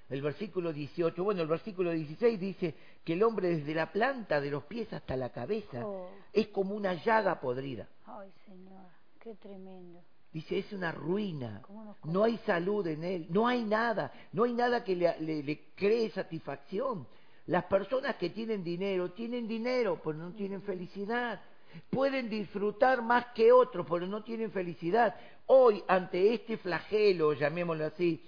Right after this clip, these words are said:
Speaker 1: o
Speaker 2: Ujú.
Speaker 1: esta, eh, esta explosión, eh, podemos decir, co-, coronavirótica,
Speaker 2: <laughs>
Speaker 1: eh,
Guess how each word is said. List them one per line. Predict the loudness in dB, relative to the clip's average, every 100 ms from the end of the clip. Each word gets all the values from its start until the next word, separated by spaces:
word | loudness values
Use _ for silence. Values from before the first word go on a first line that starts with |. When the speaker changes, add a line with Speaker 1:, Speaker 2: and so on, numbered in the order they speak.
| -18 -12
Speaker 1:
o | 0
Speaker 2:
Ujú. | 0
Speaker 1:
esta, | 2 4 6 6 4 0 -16 -18 -6
eh, | -6 -4
esta | -4 2 4 4 -2 -14 -6
explosión, | -4 -4 -6 -18 -6 0 0 -2 0 2 4 0 -6 -10 -18 -20 -20 -20 -20 -16 -6
eh, | -2 0 -2 -2
podemos | -2 -2 -2
decir, | -4 -6 -6
co-, | -6 -8 -2
coronavirótica, | 2 4 4 2 2 2 2 2 0 -4 2 2 0 -10 -18 -18
Speaker 2:
<laughs> | -18 -2
Speaker 1:
eh, | 2 4 2